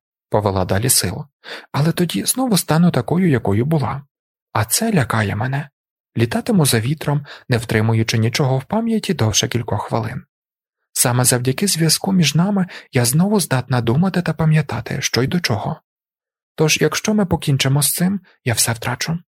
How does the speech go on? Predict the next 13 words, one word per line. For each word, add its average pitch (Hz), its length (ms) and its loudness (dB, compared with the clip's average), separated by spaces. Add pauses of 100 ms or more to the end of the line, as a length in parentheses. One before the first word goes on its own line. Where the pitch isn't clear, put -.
(600)
Вона 110 300 2
звела 104 340 0
на 104 100 2
Каладіна 110 560 0
зажурені 95 560 0
очі. - 440 -4 (800)
Той 208 160 2
глянув 135 520 2
у 127 40 2
них 110 320 0 (220)
і 135 100 2
глибоко 101 420 2
зітхнув. 101 480 -2